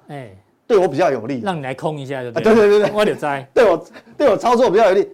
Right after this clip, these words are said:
Speaker 2: 可是它一直弹不上来啊，就，就弹到一半就有点，就推不上去了。
Speaker 1: 嗯。
Speaker 2: 所以我，我等，我已经等一个礼拜、两个礼拜、三个礼拜。
Speaker 1: 你说挂在上面等它都没，不，都不来就对了。
Speaker 2: 呃，我，呃，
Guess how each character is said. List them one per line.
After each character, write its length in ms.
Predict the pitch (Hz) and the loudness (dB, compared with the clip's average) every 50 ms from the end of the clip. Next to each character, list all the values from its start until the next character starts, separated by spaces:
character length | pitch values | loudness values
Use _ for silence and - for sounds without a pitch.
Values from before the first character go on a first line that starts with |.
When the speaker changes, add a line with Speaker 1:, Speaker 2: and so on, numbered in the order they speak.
| - | -2
Speaker 2:
可 80 | - 208 | 0 2
是 80 | 262 294 | 4 4
它 140 | 294 302 311 | 4 2 2
一 40 | 302 | 0
直 120 | 302 294 | -2 -2
弹 180 | 233 220 226 240 | -2 -2 -2 0
不 80 | 262 | 0
上 140 | 277 269 226 | 0 0 0
来 180 | 180 156 147 139 | 0 -2 -4 -6
啊， 140 | 123 107 - _ _ _ _ _ _ _ _ _ | -8 -12 -16 _ _ _ _ _ _ _ _ _
就， 180 | - 311 277 - - _ | -2 -2 -2 -2 -4 _
就 120 | - 294 277 233 - | -4 -4 -4 -4 -6
弹 200 | - 196 190 226 | -6 -4 -2 -2
到 140 | 269 269 247 | 0 0 -2
一 60 | 226 | -2
半 180 | 233 269 254 240 | 0 0 0 0
就 120 | 226 254 233 - | 0 -2 -4 -4
有 100 | 160 165 | -2 0
点， 220 | 202 220 185 147 - _ _ - _ _ _ _ _ _ _ _ - | 0 0 0 -2 -8 _ _ -20 _ _ _ _ _ _ _ _ -8
就 160 | 214 208 - - _ _ _ _ _ _ - 160 170 190 | -8 -8 -8 -10 _ _ _ _ _ _ -14 -12 -8 -2
推 160 | 202 226 226 | 0 0 0
不 60 | 202 | 2
上 180 | 220 226 196 180 | 0 0 0 -2
去 160 | 190 190 147 | -2 -4 -4
了。 80 | 117 | -4
Speaker 1:
嗯。 60 | 98 - _ _ _ _ _ _ _ | -6 -12 _ _ _ _ _ _ _
Speaker 2:
所 140 | - 302 302 | 0 2 4
以 40 | 247 | 4
我， 100 | 208 190 | 4 2
我 200 | 185 185 214 247 | 2 0 0 0
等， 200 | 240 220 190 202 208 | 0 0 -2 -2 -2
我 100 | 233 269 | -2 -2
已 40 | 269 | 0
经 60 | 254 | 0
等 200 | 262 262 240 196 | 0 -2 -2 -2
一 100 | 240 226 | -4 -2
个 100 | 190 208 | 0 0
礼 140 | 175 165 160 | 0 0 0
拜、 200 | 160 226 208 185 | 2 2 2 2
两 220 | 156 151 135 135 | 2 -2 -4 -4
个 120 | 135 151 143 | -4 -4 -4
礼 120 | 135 131 | -4 -4
拜、 280 | 131 196 185 170 156 131 | -4 -2 -2 -2 -2 -4
三 260 | - - 180 185 175 | -6 -6 -6 -4 -4
个 80 | 165 | -4
礼 160 | 139 131 117 113 | -4 -4 -6 -4
拜。 240 | 127 160 139 123 - | -4 -4 -4 -4 -6
Speaker 1:
你 100 | - 165 | -6 -4
说 120 | 208 247 | -2 -2
挂 180 | - 277 247 247 | 0 2 2 2
在 120 | 240 233 | 2 2
上 120 | - 254 233 | 0 0 -2
面 140 | 233 226 | -2 -4
等 160 | - - 147 135 | -4 -6 -6 -4
它 160 | 156 165 170 | -4 -4 -2
都 140 | 180 196 190 | -2 -4 -6
没， 80 | 180 | -6
不， 120 | 180 - 214 | -10 -12 -6
都 140 | - - | -4 -4
不 140 | 190 196 202 | -2 -2 -2
来 200 | 165 139 113 110 | -4 -4 -6 -8
就 140 | 117 127 123 | -10 -10 -8
对 160 | 127 120 113 | -8 -8 -10
了。 120 | 101 95 95 101 _ - | -10 -14 -18 -20 _ -12
Speaker 2:
呃， 160 | 156 151 160 175 | -12 -10 -10 -8
我， 200 | 175 170 175 - | -8 -10 -10 -8
呃， 240 | - 175 160 165 | -4 -2 -2 -2